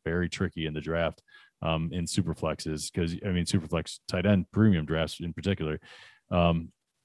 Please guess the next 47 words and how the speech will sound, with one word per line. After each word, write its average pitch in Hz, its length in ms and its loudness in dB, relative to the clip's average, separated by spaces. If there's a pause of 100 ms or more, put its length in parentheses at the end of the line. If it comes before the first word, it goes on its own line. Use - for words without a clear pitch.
(440)
so, 113 360 8
I 117 60 2
mean, 110 300 6
while 104 260 6
I 113 160 10
wouldn't 143 260 10
have 123 120 2
taken 131 260 4
Najee 123 360 6
here, 127 200 8
I 107 200 4 (120)
totally 120 300 8
get 95 200 4
why 92 260 6
you, 87 440 0
why 104 440 4
you 92 140 4
would. 92 200 4
I'm 92 80 2
not 98 160 2
gonna, 90 120 0
like, 85 160 0
rip 80 280 -4
you 78 160 -2
for 80 120 -8
taking 76 280 -4
Najee 76 360 -4
here, 71 160 -6
'cause - 400 -10
he's 101 220 2
my 101 140 2
second, 113 440 2
he's 117 200 2
my 120 100 4
second 131 300 2
rated 95 180 0
running 87 240 0
back. 87 220 -4
It's - 120 -10
not 101 140 -4
like 87 120 -6
he's 92 180 -6
my 85 100 -2
fourth 87 340 -4
rated 76 240 -10
running 76 200 -12
back 76 180 -10